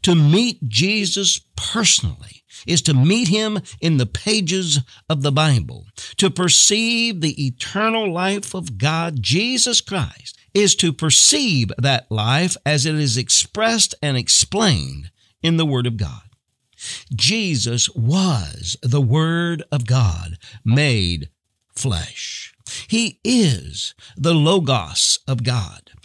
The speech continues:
the Word of God. He is God's message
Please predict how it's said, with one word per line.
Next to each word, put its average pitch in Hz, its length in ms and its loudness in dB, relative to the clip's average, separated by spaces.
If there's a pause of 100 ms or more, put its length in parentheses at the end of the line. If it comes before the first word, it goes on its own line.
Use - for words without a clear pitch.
(140)
the 175 180 2
Word 147 680 2 (100)
of 110 160 -2
God. 101 320 -6 (240)
He 220 300 -4
is 196 840 0 (220)
God's 135 380 0
message - 680 0